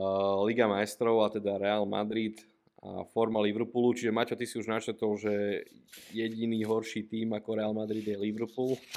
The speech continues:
<laughs> čo sa týka formy. Eh, ako to zatiaľ vnímate, chalani, teda, že č-, vo februári sa hrá ten prvý zápas. Gabo, ako to vnímaš zatiaľ?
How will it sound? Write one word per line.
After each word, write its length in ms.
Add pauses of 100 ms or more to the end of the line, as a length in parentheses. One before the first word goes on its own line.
(180)
<laughs> 400
čo 160
sa 80
týka 320
formy. 480 (800)
Eh, 480 (1200)
ako 160
to 100
zatiaľ 380
vnímate, 400
chalani, 400
teda, 240
že 160 (160)
č-, 720 (640)
vo 160
februári 480
sa 160
hrá 160
ten 160
prvý 320
zápas. 720 (1500)
Gabo, 320
ako 160
to 80
vnímaš 400
zatiaľ? 320